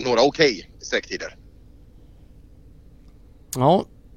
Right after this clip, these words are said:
Speaker 2: vi plockade in Morgan Sörensson också, en femte tid, eh, tretton och en halv efter Urban Karlsson.
Speaker 1: Mm,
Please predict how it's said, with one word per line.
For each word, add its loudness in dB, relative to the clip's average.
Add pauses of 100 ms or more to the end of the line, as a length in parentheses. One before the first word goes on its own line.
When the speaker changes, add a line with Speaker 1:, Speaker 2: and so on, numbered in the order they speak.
(140)
Speaker 2:
vi 2
plockade 4
in 2
Morgan 2
Sörensson 2
också, 2
en 4
femte 2
tid, 0
eh, 4
tretton -2
och 2
en 2
halv 2
efter 2
Urban 2
Karlsson. 2 (2500)
Speaker 1:
Mm, 4